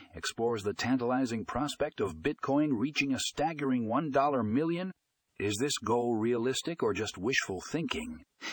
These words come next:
Tune into the podcast to hear expert opinions and analysis on this exciting topic. But wait,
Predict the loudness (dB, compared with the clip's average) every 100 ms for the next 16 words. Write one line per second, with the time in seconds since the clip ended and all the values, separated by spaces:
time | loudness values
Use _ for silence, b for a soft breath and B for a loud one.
0 | B 2 4 4 2 0 0 0 0 0
1 | 0 0 0 2 2 2 -2 0 0 0
2 | 2 4 4 4 2 0 2 2 0 0
3 | -2 -2 -2 -4 -2 0 0 0 0 0
4 | 0 -2 -4 B B B B 0 2 6
5 | 4